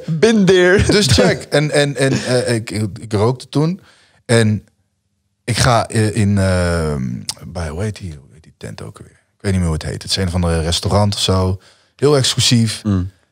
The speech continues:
Speaker 2: Ik ging, eh, eh, ik weet niet hoe ik daar ben beland. En ik ging even een peukje roken. En in dat, in dat, eh, rookhoek, ergens in de schaduw, zie ik dus een guy die ik al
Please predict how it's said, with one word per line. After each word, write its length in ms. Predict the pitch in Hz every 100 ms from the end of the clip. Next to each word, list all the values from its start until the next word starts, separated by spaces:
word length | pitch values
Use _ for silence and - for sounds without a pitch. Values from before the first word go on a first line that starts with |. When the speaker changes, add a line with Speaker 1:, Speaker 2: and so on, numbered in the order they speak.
| _
Speaker 2:
Ik 120 | -
ging, 280 | 113 120 104
eh, 580 | 98 95 90 87 80 62
eh, 380 | 53 - - 76 -
ik 180 | - 104
weet 160 | 131 151
niet 100 | 165
hoe 120 | 151
ik 60 | 139
daar 180 | 139 127
ben 200 | 123 117
beland. 520 | 117 107 104 - - _ _ _ _ -
En 120 | 110
ik 80 | 113
ging 160 | 120
even 200 | 104 -
een 100 | 87
peukje 340 | - 113 113 101
roken. 460 | 90 87 85 71 - _ _ _ _ _ _ - -
En 160 | 82
in 180 | - 110
dat, 220 | 117 95 -
in 140 | 98
dat, 200 | 92 82
eh, 140 | - - - - -
rookhoek, 600 | 107 131 139 76 67 - _ _ _ _ _
ergens 360 | 127 135 127 -
in 80 | 113
de 60 |
schaduw, 520 | 92 - 147 127 85
zie 180 | 90 -
ik 60 | 156
dus 140 | 131
een 140 | 104 95
guy 220 | 165 107
die 120 | 123
ik 80 | 123
al 380 | 101 101 101